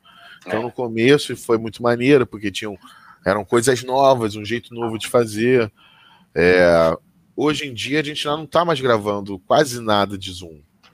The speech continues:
Speaker 1: Eu não vou falar nada, porque vai que a gente grava alguma coisa.
Speaker 2: Não
Speaker 1: Mas
Speaker 2: entendi.
Speaker 1: a produção que a gente tá fazendo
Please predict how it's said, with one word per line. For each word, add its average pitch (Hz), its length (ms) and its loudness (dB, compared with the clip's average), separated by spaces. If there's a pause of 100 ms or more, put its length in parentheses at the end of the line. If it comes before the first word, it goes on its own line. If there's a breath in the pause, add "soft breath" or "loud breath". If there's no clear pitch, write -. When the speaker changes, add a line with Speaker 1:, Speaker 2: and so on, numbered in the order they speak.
(340 soft breath)
Speaker 1:
Eu 113 80 4
não 135 80 0
vou 147 120 6
falar 143 300 2
nada, 117 540 2
porque 110 800 -6
vai 117 180 2
que - 120 -6
a 127 60 -2
gente 117 220 -12
grava 110 220 -4
alguma 107 260 -12
coisa. 85 540 -12 (380 soft breath)
Speaker 2:
Não 87 220 -12
Speaker 1:
Mas 95 200 0
Speaker 2:
entendi. 113 40 4
Speaker 1:
a 107 40 2
produção 120 720 -8
que 117 100 -6
a 110 60 -2
gente 107 260 -10
tá 95 360 4
fazendo 92 840 -6